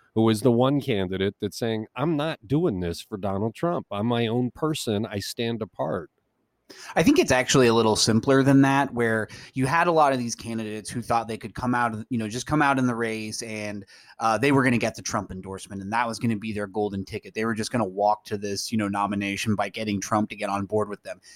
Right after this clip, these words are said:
Speaker 2: It's pretty clear by now that Trump probably isn't going to endorse in this race, at least for the time being. I mean, if there's, like, a very clear-cut winner, then yeah, he'll probably come in and,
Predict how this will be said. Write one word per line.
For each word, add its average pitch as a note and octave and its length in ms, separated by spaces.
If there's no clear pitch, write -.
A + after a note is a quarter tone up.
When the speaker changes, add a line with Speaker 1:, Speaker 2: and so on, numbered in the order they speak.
Speaker 2:
It's - 140
pretty B3+ 180
clear D3+ 240
by A2+ 180
now G#2+ 360
that G#2 280
Trump B2 400
probably D#3 500
isn't A2+ 220
going G#2+ 280
to A2+ 120
endorse G2+ 400
in G2+ 80
this F#2+ 200
race, G2+ 240
at A#2 60
least D3+ 160
for D#3 100
the C3+ 60
time A#2 340
being. G#2 360
I G#2 60
mean, G#2 160
if G#2 100
there's, A2+ 220
like, G#2+ 160
a G2 120
very G#2 280
clear-cut G#2+ 640
winner, G#2+ 300
then G#2 160
yeah, A2+ 180
he'll A2 100
probably A#2 440
come G2+ 280
in G2 280
and, G2 240